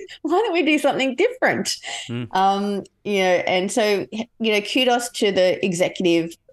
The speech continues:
Speaker 1: um, who had the courage to do something new, because often these numbers are baked into remuneration and bonuses, and they're so intricately intertwined into the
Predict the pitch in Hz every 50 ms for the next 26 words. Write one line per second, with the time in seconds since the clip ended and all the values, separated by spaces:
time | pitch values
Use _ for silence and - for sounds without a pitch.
0 | - - 175 175 170 170 170 165 160 185 220 180 170 180 190 180 175 170 165 -
1 | - 190 175 170 165 165 165 - - 170 156 - 190 214 247 240 - - - -
2 | 175 165 160 156 151 156 - 180 - 175 170 - 214 220 - - 294 277 247 208
3 | 180 185 185 185 - 196 180 185 190 202 196 185 175 165 165 170 175 175 175 175
4 | 190 185 175 175 170 170 - - 175 160 160 165 165 165 - - - 175 175 170
5 | 175 180 180 180 180 190 208 208 202 - 180 165 165 165 202 202 202 202 208 202
6 | - 214 190 185 185 180 180 175 175 - - 220 202 196 - - 202 - - -
7 | - 220 - - 180 180 170 - - 190 175 - - - - _ - - - 202
8 | 208 208 202 190 190 190 - 202 170 170 175 175